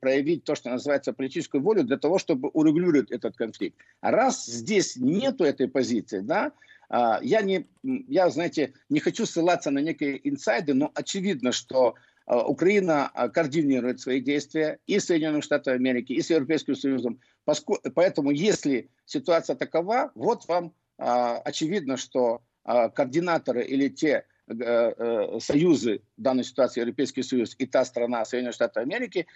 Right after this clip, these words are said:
они и, э, э, вместе с Украиной, э, принимают подобного рода решения,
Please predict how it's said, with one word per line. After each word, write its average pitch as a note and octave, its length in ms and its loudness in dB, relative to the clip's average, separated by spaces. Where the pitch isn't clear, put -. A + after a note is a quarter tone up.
они F#3+ 320 2
и, E3+ 280 4
э, - 100 0
э, A#2 960 2
вместе D3 320 2
с - 100 -8
Украиной, C#3 500 0
э, A2+ 180 2
принимают D3 500 4
подобного A#2+ 400 -2
рода A2 120 -2
решения, B2+ 540 -4